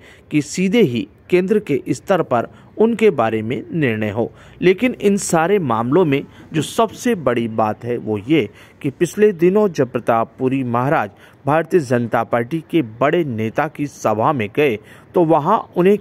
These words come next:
किस तरह से सम्मान नहीं मिला, ये उनके शिष्यों के बीच पिछले दिनों से चल रहा है। लेकिन अब प्रतापपुरी जी महाराज की ओर से ये सारी बातें साफ कर देनी होगी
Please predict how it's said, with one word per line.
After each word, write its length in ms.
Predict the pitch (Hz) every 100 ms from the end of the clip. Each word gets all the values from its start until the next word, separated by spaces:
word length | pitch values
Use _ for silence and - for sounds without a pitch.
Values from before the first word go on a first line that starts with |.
| -
किस 180 | 170 160 -
तरह 260 | 131 160
से 200 | - 190
सम्मान 540 | 185 - 113 117 127 120
नहीं 300 | 110 110 156
मिला, 320 | 151 131 101 92 - - 185
ये 120 | 233
उनके 340 | 233 214 202
शिष्यों 460 | - 123 - 208 202
के 160 | 131 107
बीच 260 | 135 117 - - -
पिछले 300 | 226 214 208
दिनों 280 | 135 120 120
से 180 | - 185
चल 200 | - 147
रहा 220 | 104 104
है। 140 | 95 - - - -
लेकिन 280 | 107 117 104 -
अब 200 | 190 190
प्रतापपुरी 520 | 110 120 110 - 113
जी 140 | 107 110
महाराज 540 | 110 107 117 156 156
की 220 | - 107 -
ओर 140 | 151 165
से 280 | - 110 - - - - - _ _
ये 360 | 151 139 247 -
सारी 600 | - - - 160 180 226 175
बातें 400 | - 117 123 107 - - - - - -
साफ 400 | - 160 180 196 -
कर 140 | 113
देनी 280 | 107 104 104
होगी 380 | 104 127 151